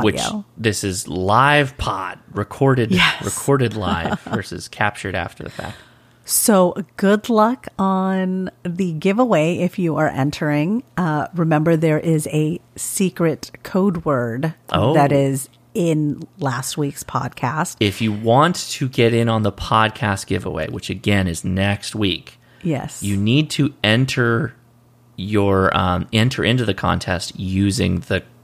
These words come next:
Speaker 1: special word.
Speaker 2: Yes.
Speaker 1: That's how you get in on it.
Speaker 2: And that's how we're thanking everybody <laughs> who is listening to the podcast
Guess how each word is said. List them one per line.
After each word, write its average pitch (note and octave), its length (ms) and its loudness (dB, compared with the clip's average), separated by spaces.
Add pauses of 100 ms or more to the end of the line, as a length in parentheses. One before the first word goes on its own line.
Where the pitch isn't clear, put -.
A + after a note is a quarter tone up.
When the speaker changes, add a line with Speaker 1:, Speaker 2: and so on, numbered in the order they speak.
(120)
Speaker 1:
special E2 440 -4
word. D2 400 -6 (240)
Speaker 2:
Yes. - 520 -2 (240)
Speaker 1:
That's - 240 -6
how F2 80 -8
you G#2 100 -10
get - 200 -14
in - 120 -14
on - 140 -16
it. - 100 -18
Speaker 2:
And F3+ 160 6
that's F3 160 2
how F#3 160 4
we're F3 220 0
thanking F3 760 0
everybody E3 520 -4
<laughs> E3 80 -4
who A3+ 160 2
is F#3+ 240 2
listening G#3+ 540 2
to - 200 -10
the - 100 -4
podcast - 840 -6